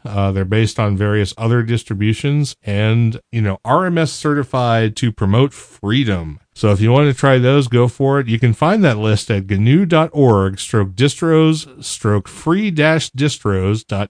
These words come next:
H T M L. Uh, if you're not quite as worried about the board certifiedness of their free software freedom, uh, I would go with Linux Mint. Uh, and I might even try Manjaro,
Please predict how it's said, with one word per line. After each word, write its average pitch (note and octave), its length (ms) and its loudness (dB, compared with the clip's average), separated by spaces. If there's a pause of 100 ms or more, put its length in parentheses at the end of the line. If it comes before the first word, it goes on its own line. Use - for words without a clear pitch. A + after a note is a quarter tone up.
H - 320 -4
T A#2 200 -2
M G#2 120 -2
L. F2+ 320 -4 (340)
Uh, A2 200 2
if G2 80 0
you're A2 100 2
not D#3+ 300 0
quite E3 500 -2
as B2+ 200 2
worried C#3 280 2
about A#2+ 360 2
the G#2+ 140 0
board A2+ 520 2
certifiedness G#2+ 1200 0
of G2 220 -4
their G2 580 -2 (200)
free A2+ 360 -2
software G#2 560 -2
freedom, A2 640 -2 (400)
uh, A#2 380 2
I C#3 100 6
would A3 160 4
go G3 120 4
with F#3+ 100 6
Linux F#3 340 2
Mint. D3 380 0 (420)
Uh, A#2 200 2
and B2+ 160 4
I D#3 80 6
might D#3 200 6
even F#3 240 4
try F#3 240 0
Manjaro, D3+ 840 2